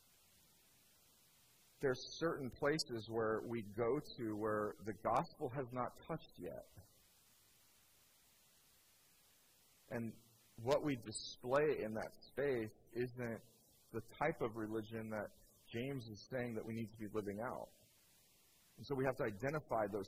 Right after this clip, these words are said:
spaces. The hope, and there's always hope, is that as we apply the gospel to that space, it's going to change our hearts and our minds and our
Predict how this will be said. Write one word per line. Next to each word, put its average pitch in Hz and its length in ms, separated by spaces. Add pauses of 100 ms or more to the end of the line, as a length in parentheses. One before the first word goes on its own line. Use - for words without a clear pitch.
(140)
spaces. - 580 (1300)
The 131 80
hope, 175 520 (1300)
and 127 100
there's 123 220
always 160 320 (120)
hope, 175 340
is 127 180
that 131 180
as 135 240
we 131 160
apply 160 400
the 143 140
gospel 139 480
to 127 60
that 113 180 (120)
space, 117 320
it's 117 200
going 156 220
to 110 120 (240)
change 151 320
our 104 260
hearts 170 300
and 117 80
our 107 100
minds 131 440
and 107 80
our - 100